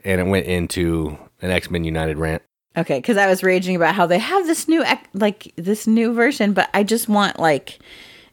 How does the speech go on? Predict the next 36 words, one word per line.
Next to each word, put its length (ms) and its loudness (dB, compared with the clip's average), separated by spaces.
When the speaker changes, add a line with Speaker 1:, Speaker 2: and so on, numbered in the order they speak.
Speaker 2:
the 200 0
X-Men 320 0
characters, 600 2
but 100 -2
that's 180 2
not 200 4
what 60 -12
this 140 -12
is. 280 -4
This 180 -4
is 180 -2
a 40 2
standalone 420 2
game. 340 -4
Um, 640 2
so 220 2
that 160 2
is 220 2
what 140 0
this 200 0
is, 680 2
this 460 -2
game. 560 2
Um, 320 0
so 180 2
when 280 2
you 140 4
back 320 2
this 140 -4
Kickstarter, 680 0
you 80 -2
get, 220 4
like, 140 0
the 120 0
full 280 -2
game, 420 -6